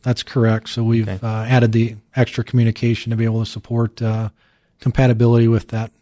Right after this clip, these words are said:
Speaker 1: existing Viper four, uh, widget.
Speaker 2: So having new, now having a s-, added support for the,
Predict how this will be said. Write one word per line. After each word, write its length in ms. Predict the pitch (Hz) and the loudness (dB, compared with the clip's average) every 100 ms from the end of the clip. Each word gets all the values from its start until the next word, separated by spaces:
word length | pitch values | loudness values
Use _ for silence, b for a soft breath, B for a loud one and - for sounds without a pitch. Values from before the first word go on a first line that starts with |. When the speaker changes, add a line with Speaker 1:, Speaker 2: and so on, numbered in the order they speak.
| - | -6
Speaker 1:
existing 440 | 117 113 113 120 107 | 0 2 2 0 0
Viper 340 | 110 104 110 | 0 -2 -6
four, 420 | - 113 113 107 - _ _ - | -8 -6 -4 -6 -12 _ _ -16
uh, 160 | 113 107 | -12 -8
widget. 360 | 110 110 110 - _ _ _ _ _ _ _ _ _ _ _ _ _ _ _ _ | -6 -6 -6 -16 _ _ _ _ _ _ _ _ _ _ _ _ _ _ _ _
Speaker 2:
So 380 | - 135 131 - _ _ _ _ _ _ | 0 0 0 -12 _ _ _ _ _ _
having 340 | 143 147 139 | -4 0 2
new, 280 | 135 135 131 - | 2 2 -2 -8
now 240 | 120 131 | -2 2
having 320 | 135 131 120 113 | 2 2 2 4
a 320 | 110 107 107 | 4 2 0
s-, 240 | - - - | -4 -12 -6
added 300 | 113 113 110 | 0 2 2
support 400 | 110 - 120 117 | -2 0 0 0
for 340 | - 113 110 214 | 0 0 0 -6
the, 460 | 147 113 104 104 | -2 2 2 2